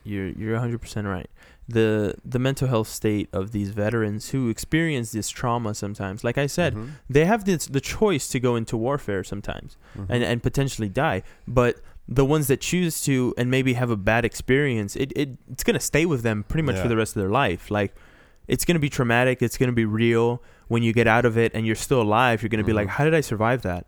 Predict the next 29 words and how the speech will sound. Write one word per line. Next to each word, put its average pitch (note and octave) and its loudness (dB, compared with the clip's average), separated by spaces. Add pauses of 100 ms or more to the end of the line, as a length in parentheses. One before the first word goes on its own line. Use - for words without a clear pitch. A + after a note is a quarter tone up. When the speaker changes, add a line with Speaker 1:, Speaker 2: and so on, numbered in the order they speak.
Speaker 2:
Mm-hmm. F2+ -8
Speaker 1:
And A#2+ 0
most D3+ 0
of F3+ 2
the D3+ 0
time, C#3 0
you B2+ 0
can't D3 -2
accept D3 -2
what G#2+ 0
happened, A#2+ 0
what G2+ -4
you A#2 -8
saw, A2+ 0 (280)
what B2 2
you A#2+ 0
heard, B2 2 (220)
what B2+ 0
you, B2 -2
Speaker 2:
Mm-hmm. C3 -4
Speaker 1:
like, B2+ 0
what B2+ 0
you C#3 2
were B2+ 2
a A2 0
part A3 2
of A#2+ 2
even. G2+ -2 (220)
Like, B2+ 0